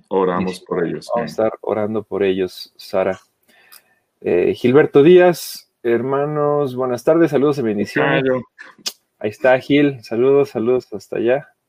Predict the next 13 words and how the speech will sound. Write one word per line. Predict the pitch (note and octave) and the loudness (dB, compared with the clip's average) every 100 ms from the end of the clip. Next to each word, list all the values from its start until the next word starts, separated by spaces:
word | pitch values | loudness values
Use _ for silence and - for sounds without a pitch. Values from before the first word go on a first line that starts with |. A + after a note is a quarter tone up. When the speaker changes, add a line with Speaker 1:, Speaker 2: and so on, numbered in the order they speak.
| _ _ _ | _ _ _
Speaker 2:
hasta | _ G#2+ | _ -4
lo | G#2 | -2
más | B2+ | -2
lejano | B2 A2 B2 B2 A2+ G2+ | -4 -2 -2 -2 -2 -2
del | F#2+ F#2+ | -2 -4
C | - A#2+ | -4 -4
C | A#2 | -4
C. | G#2+ - - _ _ _ | -4 -8 -8 _ _ _
Speaker 1:
Ahora | B2 C#3 | 0 2
sí | B2+ | 2
hay | D3 | 2
pan, | C#3+ D3+ D3+ | 2 0 0
eh, | D3 | 0